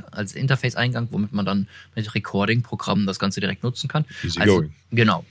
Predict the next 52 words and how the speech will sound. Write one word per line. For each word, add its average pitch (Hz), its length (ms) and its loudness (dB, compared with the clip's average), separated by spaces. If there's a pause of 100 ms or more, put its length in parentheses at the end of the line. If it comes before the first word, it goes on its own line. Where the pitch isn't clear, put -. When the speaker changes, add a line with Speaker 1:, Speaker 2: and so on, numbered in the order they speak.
Speaker 1:
super 127 280 4
Speaker 2:
Plug 117 100 10
Speaker 1:
easy 110 100 0
Speaker 2:
and 107 40 -4
Speaker 1:
going. 117 440 6
Speaker 2:
play, - 20 -
ne? 95 280 -2
Speaker 1:
GarageBand, 110 840 0
äh, 98 320 2 (300)
bei, 95 300 0
bei 87 180 -2
App, 101 260 -2
äh, 92 320 0
beim, 92 400 0
beim 92 140 0
MacBook 101 440 -4 (240)
dran 95 260 -2
und, - 280 -6 (180)
und 117 100 -4
gut 131 140 2
ist. 120 240 -2 (420)
Läuft. 104 280 0 (140)
Also 110 160 2
Speaker 2:
Schön. 98 80 6
Speaker 1:
wenn's, 147 240 2
wenn's 131 180 4
denn 131 100 4
klingt, 135 220 2
wie 110 60 -2
gesagt, 113 220 2
wir 101 80 2
checken 139 220 0
das 107 140 2
jetzt 113 100 -6
zum 104 120 -2
ersten 139 200 2
Mal. 117 120 2 (200)
Wir 120 120 6
haben 165 120 6
uns 160 140 2
das 135 140 2
vorher 160 220 4
auch 135 40 4
nicht 170 180 4
angehört, 185 320 2
aber 123 220 -2
wir 123 100 2
haben 135 120 0
großes 127 260 -4
Vertrauen, 107 420 -2
ne? 127 140 2
Speaker 2:
Genau. 131 280 4